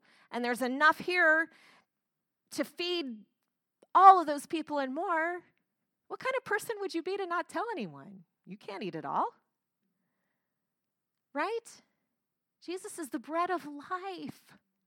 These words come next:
He's the bread of life. He's the living water. And until you have tasted of that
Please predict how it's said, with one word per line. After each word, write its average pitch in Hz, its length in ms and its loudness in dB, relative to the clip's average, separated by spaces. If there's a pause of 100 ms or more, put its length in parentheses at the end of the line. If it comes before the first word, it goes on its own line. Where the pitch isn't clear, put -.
(180)
He's 339 200 -12
the - 80 -10
bread 320 320 -2
of 285 80 -2 (220)
life. 320 460 4
He's 277 160 -16
the 311 80 -10
living 359 400 -4
water. 294 640 4 (720)
And 330 160 -2
until 349 380 -4
you 320 320 -8
have 330 280 -2
tasted 302 540 -10
of 190 160 -10
that 190 300 -4